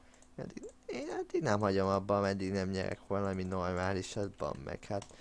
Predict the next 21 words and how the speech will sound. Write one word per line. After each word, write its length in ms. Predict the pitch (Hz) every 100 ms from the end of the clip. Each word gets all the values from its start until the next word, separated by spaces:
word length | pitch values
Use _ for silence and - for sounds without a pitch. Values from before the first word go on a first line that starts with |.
| - - - - - - - - - - - - -
<coughs> 300 | - 285 -
Kéne, 220 | 240 190
hogy 120 | 151
kettő 380 | 202 180 - 131
kés 340 | 143 120 -
nyissak, 500 | 110 92 - 69 -
és 160 | 107 -
az 180 | 110 110
úgy 180 | 110
jó. 200 | 90 80 - - - - - -
<coughs> 200 | - - 311 180 196
Állj 180 | 185 190
meg! 440 | 175 170 147 - - - 330 - 403 -
Nem, 160 | 311
állj, 160 | 294 285
kevéssé 540 | - 302 285 254 262
használt 680 | 254 254 247 - 208 214 -
volt. 400 | 208 214 208 - - - - - - - - - - - - - -
Bazd 360 | 127 151 160
meg. 360 | 165 165 160 - - - - - - - - - - - - - - - - - - - - - - - - - - - - - - - - - - - - - - - -
Hogy 240 | 170